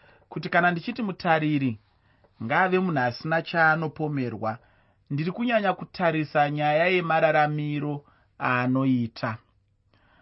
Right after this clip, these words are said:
Mutariri ngaarege kuva munhu anongoonekwa nevanhu kuti, "Mm,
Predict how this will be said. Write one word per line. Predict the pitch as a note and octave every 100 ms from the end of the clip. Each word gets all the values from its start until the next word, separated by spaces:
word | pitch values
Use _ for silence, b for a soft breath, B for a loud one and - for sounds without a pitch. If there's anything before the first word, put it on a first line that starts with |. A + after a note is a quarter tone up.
| b -
Mutariri | D3 G3 F#3+ F#3+ F#3
ngaarege | E3+ F#3 A3+ F#3 D#3
kuva | D3+ E3+ F#3
munhu | G#3+ G#3+ D3
anongoonekwa | C#3 D3+ G3 G#3+ G#3 G#3 G#3 G#3 F#3+
nevanhu | F#3+ F#3 F3+ C#3
kuti, | C3+ D3 D#3
"Mm, | D#3 F#3 C4 F4